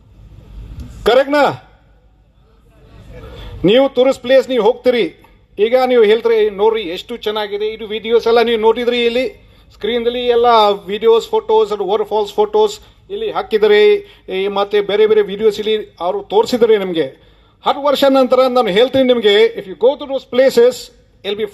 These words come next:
full of garbage. ಯಾಕಂದ್ರೆ ಅದು ಹ್ಯಾಬಿಟ್ ಇದೆ ನಮ್ದು. ಅಲೆ ಹೋಗಿ, ಅಲೆ ಕೋಲ್, ಡ್ರಿಂಕ್ಸ್ ನಾವು ತಗೊಳ್ತೀವಿ, we'll throw the bottle there. ಅಲೆ ಚಿಪ್ಸ್ ತಿಂತೀವಿ, we'll throw the packet there.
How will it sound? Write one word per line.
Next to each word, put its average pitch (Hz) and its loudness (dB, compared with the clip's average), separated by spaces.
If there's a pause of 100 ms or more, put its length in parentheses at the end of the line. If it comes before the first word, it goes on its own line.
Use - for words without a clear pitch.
full 240 2
of 240 0 (920)
garbage. 185 0 (640)
ಯಾಕಂದ್ರೆ 208 2 (120)
ಅದು 233 2
ಹ್ಯಾಬಿಟ್ 220 0
ಇದೆ 226 2
ನಮ್ದು. 190 0 (800)
ಅಲೆ 208 4
ಹೋಗಿ, 247 0 (580)
ಅಲೆ 226 2
ಕೋಲ್, 214 2
ಡ್ರಿಂಕ್ಸ್ 233 -2
ನಾವು 220 2
ತಗೊಳ್ತೀವಿ, 233 0
we'll 185 -4
throw 208 2
the 214 2
bottle 190 0
there. 160 0 (340)
ಅಲೆ 240 0
ಚಿಪ್ಸ್ 254 -6
ತಿಂತೀವಿ, 262 -2
we'll 214 -2
throw 233 2
the 226 2 (520)
packet 180 -6
there. 151 -4